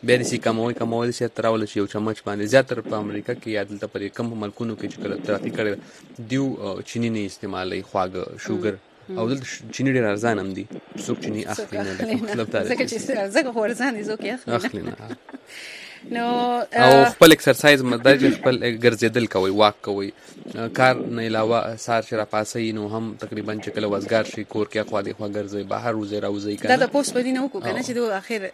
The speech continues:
Speaker 2: کوي که نه څه ورزش یا څه، په دې څه معلومات لري که نه لري؟ ایمن خور.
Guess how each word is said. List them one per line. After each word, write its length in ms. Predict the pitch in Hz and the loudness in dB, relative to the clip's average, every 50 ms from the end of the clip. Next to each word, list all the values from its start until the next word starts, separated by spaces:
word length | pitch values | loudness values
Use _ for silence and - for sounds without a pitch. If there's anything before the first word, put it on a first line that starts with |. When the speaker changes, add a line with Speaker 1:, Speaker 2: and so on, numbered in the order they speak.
| - - - | -14 -8 -4
Speaker 2:
کوي 180 | 240 247 254 | -2 -2 0
که 100 | 214 208 | -2 -2
نه 140 | 202 208 208 | -2 -4 -4
څه 120 | 202 - | -4 -4
ورزش 600 | 202 190 180 180 180 175 170 214 214 196 - - | -4 -2 -2 -2 -4 -2 -2 -4 -4 -4 -4 -4
یا 140 | 214 190 185 | -4 -4 -4
څه، 240 | 185 202 214 208 - | -2 -2 -4 -2 -2
په 60 | 196 190 | -4 -4
دې 140 | 185 214 214 - | -4 -4 -4 -4
څه 40 | |
معلومات 440 | 214 202 196 190 190 196 214 220 214 | -6 -4 -4 -4 -4 -4 -4 -6 -4
لري 200 | 208 196 190 226 | -6 -8 -8 -8
که 100 | 226 220 | -8 -8
نه 100 | 208 202 | -8 -6
لري؟ 260 | 196 185 170 165 175 190 - - - - - - _ _ - - - - - - _ - _ - - - - - - - - - - - - - - - - - - - - - - - - - - - - - - - - - - - - - - - - - - 151 - | -6 -6 -6 -6 -8 -10 -14 -20 -20 -20 -20 -20 _ _ -20 -20 -20 -20 -20 -20 _ -20 _ -10 -8 -6 -6 -6 -8 -10 -14 -20 -20 -20 -20 -14 -12 -12 -10 -10 -12 -12 -10 -10 -10 -8 -8 -8 -8 -8 -10 -12 -16 -20 -20 -20 -20 -20 -20 -20 -20 -20 -16 -14 -12 -10 -6
ایمن 260 | 196 190 208 208 226 - | -4 -2 -2 -2 -4 -4
خور. 180 | - 185 156 | -6 -8 -8